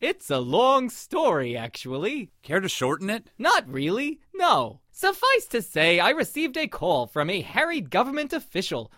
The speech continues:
Speaker 1: who wished to employ one of my newer inventions,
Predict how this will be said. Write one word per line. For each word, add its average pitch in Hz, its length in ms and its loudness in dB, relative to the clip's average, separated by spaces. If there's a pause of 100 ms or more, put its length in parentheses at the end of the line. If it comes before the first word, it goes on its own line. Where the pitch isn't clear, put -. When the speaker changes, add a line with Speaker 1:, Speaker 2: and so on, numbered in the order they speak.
Speaker 1:
who 175 140 0
wished 175 380 -2
to 262 120 -4
employ 180 640 0
one 165 180 -2
of 185 100 -4
my 202 180 -2
newer 277 360 2
inventions, 151 880 -4